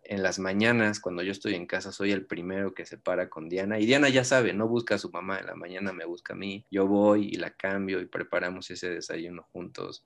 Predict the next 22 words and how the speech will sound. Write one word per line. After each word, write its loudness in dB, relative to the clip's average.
Entonces, -2
ese -2
tipo -2
de 0
conexión -4
que 0
me 0
ha 4
dado 4
también -4
la -2
corresponsabilidad -4
es 2
algo 6
que -4
no -4
cambiaría 0
por -4
nada -4
en -12
este -12
mundo, -16